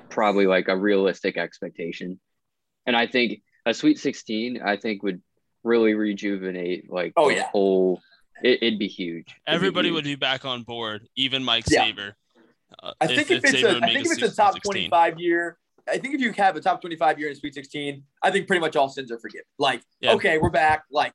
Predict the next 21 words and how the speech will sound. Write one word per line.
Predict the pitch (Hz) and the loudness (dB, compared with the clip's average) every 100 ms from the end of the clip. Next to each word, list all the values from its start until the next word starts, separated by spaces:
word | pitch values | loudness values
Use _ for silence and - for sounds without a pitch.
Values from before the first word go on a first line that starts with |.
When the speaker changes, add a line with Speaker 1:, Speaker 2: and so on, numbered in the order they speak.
| - | -2
Speaker 2:
that | 156 | -2
was | 156 | -2
some | 160 | -8
bullshit, | 160 160 151 147 135 | -2 -2 -2 -6 -2
Speaker 3:
Yeah. | |
Speaker 2:
but | 127 | -2
we're | 131 | -2
back. | 120 110 113 | -2 -4 -6
Speaker 3:
It | 110 151 | -4 -4
took | 180 - | 0 0
some | 180 | 0
Speaker 2:
It's | 175 | -2
Speaker 3:
rebuilding, | 165 165 - | 2 4 6
Speaker 1:
But | 151 | 4
Speaker 3:
but | 139 | -2
we're | 143 | -2
back. | 139 139 135 - _ _ _ - | 0 2 0 -8 _ _ _ -4
Um, | 123 117 110 101 110 131 _ | -2 0 0 -2 -8 -18 _
yeah, | 131 120 | -4 -2
that, | 131 123 - | -4 -6 -10
that's, | 127 - - | -8 -8 -12